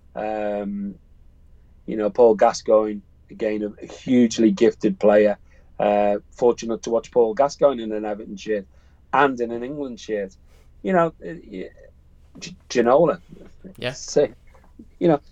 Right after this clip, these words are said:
Speaker 1: they, they, they, these are players, although that they were coming to the end of their career at that point,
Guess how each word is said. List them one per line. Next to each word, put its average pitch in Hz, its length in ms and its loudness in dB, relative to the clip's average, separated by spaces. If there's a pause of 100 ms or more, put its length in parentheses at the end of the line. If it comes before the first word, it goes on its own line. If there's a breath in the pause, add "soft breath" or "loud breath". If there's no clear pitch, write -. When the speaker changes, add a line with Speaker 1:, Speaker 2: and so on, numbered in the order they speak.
(120)
Speaker 1:
they, 196 200 2
they, 175 220 -2
they, 190 180 -4
these 190 300 -6
are 175 60 2
players, 151 380 0
although 147 340 -2
that 147 160 -10 (200)
they 131 100 -6
were 123 100 -14
coming 139 240 -12
to 123 120 -12
the 123 120 -4
end 123 160 -6
of 117 80 -8
their 120 100 -4
career 131 360 2
at 104 120 -4
that - 220 -14
point, 117 200 -6